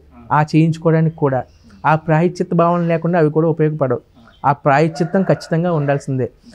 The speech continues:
ఆ ప్రాయశ్చిత్తంతో మాత్రమే జపం చేసుకోవాలి. మనం ఇప్పుడు జపం సాధన చేసుకుంటామండి. మనకి ఒక గురువు గారు ఉన్నారు, ఒక గురువు గారు ఏదో జపం ఇచ్చారు, ఆయన ఏదో చేసుకున్న జన్మలో ఫలితం అనుకుని ఏ కష్టం వచ్చినా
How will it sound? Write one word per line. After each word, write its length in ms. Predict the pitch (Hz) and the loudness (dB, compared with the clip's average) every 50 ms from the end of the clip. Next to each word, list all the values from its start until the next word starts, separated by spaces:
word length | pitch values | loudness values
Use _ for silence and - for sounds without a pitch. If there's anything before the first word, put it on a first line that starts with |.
| - _ _ - | -20 _ _ -2
ఆ 120 | 131 143 | -2 -2
ప్రాయశ్చిత్తంతో 920 | 147 - 147 135 135 147 170 165 165 - 180 165 - 180 175 170 160 175 165 | 0 0 0 2 2 2 2 0 -2 -4 -6 -4 -2 -2 -2 0 0 0 0
మాత్రమే 440 | 165 160 156 156 - 156 160 190 196 | 0 0 0 0 0 -2 0 0 0
జపం 340 | 170 156 147 147 165 160 156 160 | 2 0 0 2 0 0 0 0
చేసుకోవాలి. 460 | 143 139 - - 135 131 131 127 - - _ _ _ _ _ _ - 139 | -2 -2 -2 -2 -2 -2 -2 -4 -6 -10 _ _ _ _ _ _ -4 -2
మనం 300 | 131 131 135 156 190 196 | 0 2 2 2 2 2
ఇప్పుడు 200 | 170 - 160 147 | 2 0 0 0
జపం 260 | 139 139 131 - 170 | 2 0 0 -2 -2
సాధన 300 | 160 - 160 156 165 170 | 0 0 0 0 0 0
చేసుకుంటామండి. 920 | 160 160 151 151 - - 147 147 139 139 139 139 135 131 127 127 127 131 - - - - - _ - | 0 -2 -2 -2 -2 -4 -4 -2 -2 -2 -2 -2 -2 -2 -2 -2 -4 -6 -8 -14 -20 -20 -18 _ -4
మనకి 300 | 156 143 143 139 - 147 | -2 0 0 0 0 2
ఒక 360 | 147 143 135 143 143 139 143 | 2 2 2 0 -2 -2 0
గురువు 220 | 143 139 147 147 143 | 0 0 2 2 0
గారు 140 | 156 151 | 0 0
ఉన్నారు, 260 | 147 143 139 139 139 139 | 0 -2 -2 -2 -2 -2
ఒక 120 | 139 135 | -4 -2
గురువు 260 | 135 139 139 139 139 | -2 0 0 2 2
గారు 160 | 139 151 147 | 2 2 0
ఏదో 180 | 147 139 151 151 | 0 0 0 -2
జపం 420 | 143 143 - 151 143 131 - 156 | -2 -4 -6 -6 -6 -2 -2 -2
ఇచ్చారు, 400 | 147 139 - - 143 131 127 123 123 - - - - _ _ _ - | -2 -2 -2 -2 -2 -2 -2 -2 -4 -8 -14 -20 -20 _ _ _ -6
ఆయన 640 | 113 131 139 151 175 190 196 196 180 175 185 185 196 208 _ - _ _ _ - 151 | -2 0 0 2 0 0 0 0 0 -2 -2 -4 -8 -10 _ -20 _ _ _ -4 -2
ఏదో 280 | 147 147 151 165 190 | 0 2 4 4 2
చేసుకున్న 400 | 185 - 180 175 180 - 180 170 | 2 2 0 -2 0 0 0 0
జన్మలో 360 | 147 143 135 143 151 156 165 | 2 2 0 0 2 2 0
ఫలితం 500 | 170 160 - 139 139 139 156 156 156 151 - - _ _ _ _ _ - | 0 0 0 0 0 0 0 0 0 -2 -4 -8 _ _ _ _ _ -2
అనుకుని 560 | - 147 151 156 - 180 180 202 214 202 156 156 | 0 0 2 2 2 0 0 0 0 0 2 2
ఏ 120 | 160 170 | 2 2
కష్టం 360 | 170 175 165 160 - 180 165 | 2 0 -2 -2 -2 -2 -2
వచ్చినా 400 | 165 160 165 165 170 165 175 214 | 0 -2 -2 -4 -4 -4 -4 -6